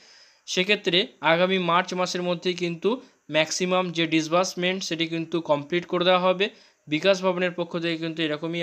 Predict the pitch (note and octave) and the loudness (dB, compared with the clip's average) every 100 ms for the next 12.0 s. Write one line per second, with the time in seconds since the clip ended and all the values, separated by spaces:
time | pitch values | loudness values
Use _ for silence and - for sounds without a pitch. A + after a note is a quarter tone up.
0 | D#3+ D#3 D3+ C3 C3+ E3 F3+ F3+ G#3 G#3 | 0 4 4 2 -2 -2 -2 0 -4 -6
1 | - _ - - E3+ F#3 F#3+ F#3+ F3 D#3 | -12 _ -8 -2 0 -2 0 2 4 6
2 | E3+ D#3 - _ _ C#3+ D3+ F3 F3 F3+ | 6 2 -2 _ _ -6 -4 -4 -2 0
3 | F#3 F#3 F#3+ - D3+ D3+ - D#3 E3 F3 | 0 -2 -4 -4 -4 -2 -2 -2 0 0
4 | F#3+ F3+ F#3 F3 G#3+ F3 E3 E3 E3+ E3 | 0 0 -2 -2 -2 0 0 -2 -4 -4
5 | F3+ B3 - - - _ D3+ D#3+ F3 F3+ | -2 -2 -4 -20 -20 _ -8 -2 2 2
6 | E3 F#3+ G3+ - D3+ E3+ E3 F3 F3+ F3 | 2 0 0 -2 -2 0 -2 0 -2 -2
7 | E3 E3 - D#3+ F#3 F3+ E3 D#3+ E3 E3 | 0 -2 -2 -2 0 -2 -4 -2 -2 -2
8 | E3+ F3+ - G#3 G#3 - _ D#3 D#3+ - | -2 -4 0 -2 -2 -16 _ 2 2 4
9 | F3 F3 D#3 - E3 E3+ F3 E3 D#3 D#3 | 2 2 0 0 -2 -2 -2 0 2 4
10 | E3+ D#3+ E3+ E3+ D#3 D#3 D#3 F3+ F#3+ F#3 | 2 0 0 0 0 -2 2 2 2 -2
11 | _ - D#3+ D#3 D#3 D#3 D3+ D#3+ E3 | _ 2 2 4 0 0 0 0 0